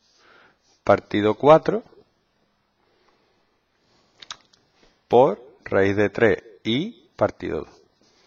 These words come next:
Fijaros que esto es negativo, esto es positivo y lo demás es lo mismo, así que en el X es cero. Además eso se podía ver desde el principio, porque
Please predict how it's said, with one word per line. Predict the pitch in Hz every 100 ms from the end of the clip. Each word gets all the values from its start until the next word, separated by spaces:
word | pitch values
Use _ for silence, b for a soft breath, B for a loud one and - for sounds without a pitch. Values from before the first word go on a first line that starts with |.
| b b b b b
Fijaros | - 113 120 107
que | 107
esto | - 110
es |
negativo, | 104 107 110 151 170
esto | 131 110
es |
positivo | - 101 98 92 82
y | 85
lo | 90 87 - _ -
demás | 95 95 113 110
es | 107
lo | 113
mismo, | 147 147 202
así | 175 104 101
que | 107
en |
el | 107 113
X | 131 113
es | 92
cero. | - 73 - -
Además | 92 92 95
eso | 104
se | - 110
podía | 110 113
ver | 117 107 87
desde | 92
el | 87
principio, | 92 92 - 151 160 151 208 - B B B B B B B B B B B B B B B B B B _
porque | 147 156 - - 180